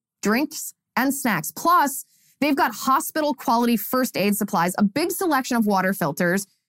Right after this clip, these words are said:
you name it. They will set you up to be truly self-reliant. My question to you today is this. Are you prepared for what's next? Visit my patriot supply dot com to stock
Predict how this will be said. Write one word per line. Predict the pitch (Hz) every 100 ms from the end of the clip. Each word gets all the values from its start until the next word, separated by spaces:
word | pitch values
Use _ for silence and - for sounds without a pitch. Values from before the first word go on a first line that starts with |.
| _ -
you | 247
name | 269 277 190
it. | - _ _ _ _ -
They | 277
will | 311
set | - - 254 -
you | 311
up | 254 196 -
to | 214
be | 226
truly | - - 277 277 277
self-reliant. | - 220 208 196 165 123 - - - _ _ _ _ _ _ -
My | 240
question | 320 339 339
to | 294
you | 262
today | 240 226
is | 180
this. | 196 151 180 - - _ _ _ _ _ _ 208
Are | 247
you | 285 311
prepared | 294 240 220 196 233
for | 220
what's | 190 214 180
next? | 185 - - - _ _ _ _ _ _ _ _ _ _ _
Visit | 208 294 277 190
my | 208 240
patriot | 285 254 294 277
supply | 311 262 247
dot | 220 208 -
com | 226 185
to | 185
stock | 196 - 185 185